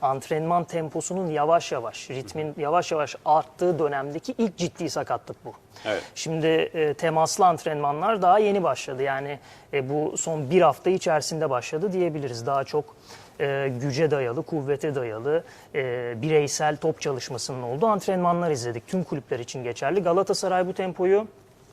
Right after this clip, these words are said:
Speaker 1: diğer takımlarla kıyasladığımızda Fenerbahçe Riva'da kamp yaptı. Ee, Galatasaray özelinde baktığımızda çok daha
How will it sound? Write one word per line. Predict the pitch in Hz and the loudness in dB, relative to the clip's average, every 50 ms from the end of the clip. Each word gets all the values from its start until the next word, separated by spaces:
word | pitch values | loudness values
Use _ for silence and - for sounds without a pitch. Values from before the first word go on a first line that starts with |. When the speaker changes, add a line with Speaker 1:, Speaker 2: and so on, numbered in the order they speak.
| - - - - 127 | -20 -20 -18 -8 0
Speaker 1:
diğer | 147 175 190 190 185 - | 4 8 8 8 8 6
takımlarla | 190 170 - 180 175 185 175 175 175 170 | 2 -2 0 0 2 2 2 2 2 0
kıyasladığımızda | - - 175 165 165 160 - 175 160 147 160 160 160 160 151 151 170 196 | 0 0 0 0 0 0 -2 -4 -2 -2 -2 -2 -4 -4 -4 -2 -2 -2
Fenerbahçe | - 170 165 165 165 160 170 165 - - 165 | -2 -2 -2 -2 0 0 0 -2 -2 -4 -4
Riva'da | 147 165 160 160 160 165 | 0 2 2 4 4 2
kamp | 156 - 156 160 160 - - | 2 0 -2 -2 -2 -4 -6
yaptı. | 156 127 117 - - 185 185 208 - - - - - - - - 143 | -6 -6 -6 -6 -2 -2 -2 -2 -2 -6 -14 -18 -20 -20 -8 -6 -4
Ee, | 143 135 135 131 127 131 135 131 127 127 131 131 135 143 - - - - - - - - - - - 220 | -4 -2 -4 -4 -4 -4 -4 -4 -4 -4 -6 -6 -6 -8 -8 -8 -8 -8 -10 -10 -10 -12 -12 -14 -12 -6
Galatasaray | 156 160 - 285 - - - - - 160 147 147 143 | -2 0 2 2 2 0 -2 -2 0 0 2 2 2
özelinde | 139 127 143 135 135 139 139 139 127 | 2 0 -2 -2 -2 -4 -4 -2 -2
baktığımızda | 139 135 135 - - 147 139 143 147 147 147 156 214 | -2 -2 -2 -4 -6 -6 -4 -4 -6 -6 -4 -4 -4
çok | 202 - - 196 202 - - - | -4 2 2 2 2 2 0 0
daha | 196 190 202 208 220 - | 0 2 2 0 -2 -4